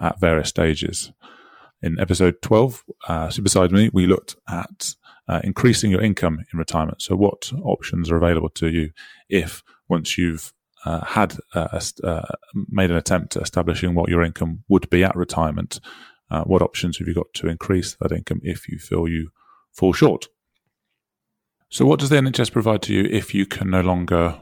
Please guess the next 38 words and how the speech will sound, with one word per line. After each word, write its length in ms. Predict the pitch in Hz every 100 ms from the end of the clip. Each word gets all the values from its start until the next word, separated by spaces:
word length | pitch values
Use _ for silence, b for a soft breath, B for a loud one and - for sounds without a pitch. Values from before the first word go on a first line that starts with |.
| -
work, 440 | 90 82 78 - -
if, 300 | - - -
uh, 180 | 82 80
if 180 | 87 -
you're 100 | 87
unwell 260 | 82 82 78
and 100 | 78
you 80 | -
can't, 460 | - 82 - - 82
uh, 240 | 80 85 _
you 80 | -
can't 200 | - 85
perform 300 | 85 82 82
your 240 | 80 80 - -
duties? 540 | 92 87 - - - B B B B B B B B
Once 240 | 139 135 143
you've 340 | 131 113 - -
worked 360 | 117 101 98
for 340 | - - 95 82
five 560 | - 95 87 82 - _
full 360 | - - 90 82
years, 520 | 82 78 82 - - _ -
you, 280 | 90 87 - _ -
uh, 240 | 95 92 92 -
acquire 580 | 123 - 110 95 90 -
six 320 | - 131 -
months 180 | 107 98
full 260 | - 98 87
pay, 380 | - 85 82 - b b
six 260 | - 95 90
months 140 | 90
half 260 | 101 87 -
pay. 260 | 80 78 B B B B B _ _ 254 _ _ _ _ B B B B B B B -
That 440 | - 110 - - -
calculation 580 | 113 107 101 98 90 90
is 120 | 87
always 160 | 92 87
based 300 | 90 87